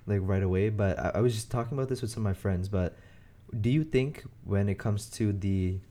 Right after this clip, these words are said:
turn of a year, uh, when we're entering either a new year, a new decade, or say, like, a new century,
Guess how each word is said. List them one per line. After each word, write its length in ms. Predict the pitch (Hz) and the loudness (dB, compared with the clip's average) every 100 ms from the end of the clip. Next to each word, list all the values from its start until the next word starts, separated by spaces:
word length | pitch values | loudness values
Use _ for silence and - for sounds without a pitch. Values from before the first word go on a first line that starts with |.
| - | -10
turn 300 | - 101 101 | -2 0 0
of 140 | 98 | 2
a 60 | 95 | 2
year, 500 | 90 92 87 92 117 - - - | 2 2 2 0 -4 -10 -12 -2
uh, 260 | 92 90 | 0 0
when 200 | 87 104 | 0 0
we're 120 | 104 95 | 0 0
entering 400 | 98 - 104 95 | -2 0 -2 0
either 200 | 98 92 | -2 -2
a 40 | |
new 120 | 92 | -2
year, 420 | 90 92 98 95 | 0 2 2 2
a 60 | 92 | 0
new 180 | 90 95 | 0 0
decade, 720 | 92 90 - 95 90 90 - | 0 0 0 0 2 0 -4
or 80 | 95 | -8
say, 160 | - 90 | -4 -2
like, 120 | 90 | -2
a 40 | |
new 120 | 92 | -2
century, 480 | 92 - 92 - 113 | -2 -2 -4 -2 -4